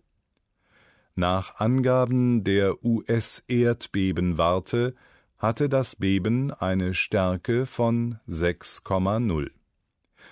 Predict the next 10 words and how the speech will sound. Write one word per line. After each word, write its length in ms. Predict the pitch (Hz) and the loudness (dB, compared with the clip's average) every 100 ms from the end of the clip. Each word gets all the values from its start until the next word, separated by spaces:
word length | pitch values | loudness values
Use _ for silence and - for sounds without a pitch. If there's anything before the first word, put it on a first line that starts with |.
| _ | _
Nach 340 | 90 92 95 - | 0 2 2 0
Behördenangaben 1600 | 98 92 120 139 113 87 78 85 85 82 82 85 82 98 110 - - | 0 4 4 4 2 0 0 0 0 0 2 2 2 0 0 -4 -10
bestand 720 | - 87 - 98 92 98 - - - | -4 -2 -2 0 0 -2 -4 -18 -12
keine 680 | - 107 107 101 80 76 - _ - | -4 0 0 0 -2 -4 -6 _ -14
Tsunami-Gefahr. 1200 | - 117 113 82 76 71 67 76 - 78 71 69 _ _ _ _ _ _ _ _ | -4 0 2 2 0 -2 -4 -6 -2 -2 -2 -6 _ _ _ _ _ _ _ _
In 180 | 110 107 | 0 2
der 320 | 98 92 87 | 4 4 4
dicht 640 | 78 76 117 - - - 95 | 2 0 -2 -2 -14 -12 -4
bebauten 880 | 80 73 80 104 117 117 107 98 | -2 2 2 2 0 0 2 2
Millionenmetropole 1900 | 90 87 80 82 98 113 98 82 80 82 - - 82 - 92 90 95 98 104 | 2 0 0 2 4 4 2 0 0 -2 -2 -4 -4 -2 0 2 2 2 0